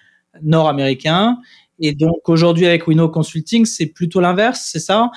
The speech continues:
Est-ce que tu peux nous dire un petit peu ce que vous faites, donc ?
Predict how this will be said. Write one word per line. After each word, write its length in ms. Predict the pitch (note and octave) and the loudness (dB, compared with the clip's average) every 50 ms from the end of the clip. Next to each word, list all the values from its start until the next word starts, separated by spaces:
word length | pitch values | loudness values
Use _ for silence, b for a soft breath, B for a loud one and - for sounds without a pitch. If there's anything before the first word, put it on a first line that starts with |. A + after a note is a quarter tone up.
| B B B B B - | B B B B B -10
Est-ce 160 | D#3+ D#3+ - | -10 -8 -4
que 80 | - | -4
tu 240 | F#3+ - - G3+ E3+ | -6 -4 -4 -6 -4
peux 100 | - G#3+ | 0 2
nous 140 | G#3 G3 G3 | 2 2 2
dire 220 | F3+ F3+ G#3 G3 | 2 2 0 2
un 100 | F#3+ F#3 | 2 0
petit 160 | E3+ - F#3 E3 | -2 -2 -6 -4
peu 140 | - G3 | -4 -4
ce 80 | F3 - | -4 -2
que 80 | - F3+ | -2 -2
vous 100 | E3+ D#3+ | -2 -2
faites, 320 | D#3+ - E3 C#3+ C3+ B2+ | -2 -2 -2 -2 -2 -2
donc ? 240 | B2+ B2+ B2+ B2 | -4 -6 -6 -6